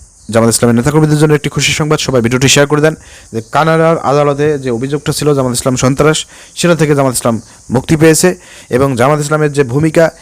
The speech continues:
ইন্টারন্যাশনালভাবে জামাত ইসলামকে যেভাবে দেখতেছে এবং বহির্বিশ্ব বুঝতে পেরেছে যে জামাত ইসলাম আগামীতে ক্ষমতায় আসবে। এই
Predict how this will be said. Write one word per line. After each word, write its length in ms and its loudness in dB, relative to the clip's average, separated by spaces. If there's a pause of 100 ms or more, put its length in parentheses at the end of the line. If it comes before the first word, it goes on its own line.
(200)
ইন্টারন্যাশনালভাবে 680 0
জামাত 200 0
ইসলামকে 320 -4
যেভাবে 260 -2
দেখতেছে 460 -2 (340)
এবং 460 0 (560)
বহির্বিশ্ব 560 2 (460)
বুঝতে 220 -2
পেরেছে 380 0 (300)
যে 100 -2
জামাত 200 0
ইসলাম 220 -4
আগামীতে 320 -2
ক্ষমতায় 340 0
আসবে। 200 2
এই 40 4